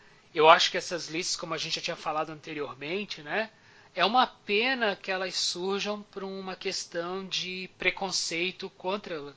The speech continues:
a maçonaria e contra os maçons. A maioria dessas listas surgem por causa disso, as, as atuais, né? Ah, e também eu creio que, é,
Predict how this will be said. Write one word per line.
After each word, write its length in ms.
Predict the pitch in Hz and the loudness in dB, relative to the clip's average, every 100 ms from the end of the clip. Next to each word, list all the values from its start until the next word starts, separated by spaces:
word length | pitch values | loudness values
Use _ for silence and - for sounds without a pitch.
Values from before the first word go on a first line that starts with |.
| - | -14
a 60 | |
maçonaria 680 | 147 143 - 156 143 131 170 | -10 -6 -4 -6 -10 -10 -8
e 60 | 185 | -8
contra 320 | - 190 185 | -8 -14 -10
os 80 | 165 | -8
maçons. 560 | 196 208 - 131 123 | -6 -4 -4 -6 -14
A 40 | 139 | -4
maioria 460 | 160 180 175 202 | 0 0 0 -2
dessas 320 | 226 208 196 165 | -2 -4 -6 -10
listas 380 | 160 175 185 | -10 -12 -10
surgem 280 | - 170 160 | -10 -10 -12
por 140 | 165 - | -14 -14
causa 300 | 165 156 165 | -14 -12 -14
disso, 440 | 156 156 - 180 - - - | -14 -8 -8 -8 -14 -18 -4
as, 300 | 156 156 - | 4 4 4
as 220 | - 151 160 | 0 0 0
atuais, 580 | - 156 139 131 117 | -4 -4 -2 -4 -8
né? 280 | 117 139 220 - - - - - - - - | -10 -6 -6 -8 -20 -20 -20 -20 -20 -16 -2
Ah, 880 | 156 151 147 147 143 143 139 135 139 - _ _ _ _ _ _ _ | 0 2 2 0 0 -2 -4 -6 -12 -20 _ _ _ _ _ _ _
e 120 | - 220 | -10 -4
também 480 | 254 233 262 294 | -2 -4 -6 -8
eu 160 | 254 240 | 0 0
creio 480 | 233 226 226 247 240 _ | 0 -4 -4 -4 -10 _
que, 720 | - 208 208 202 196 196 180 - _ _ _ _ _ _ _ _ _ _ _ _ - | -12 -8 -8 -8 -8 -10 -14 -20 _ _ _ _ _ _ _ _ _ _ _ _ -4
é, 400 | 185 175 175 | 2 4 4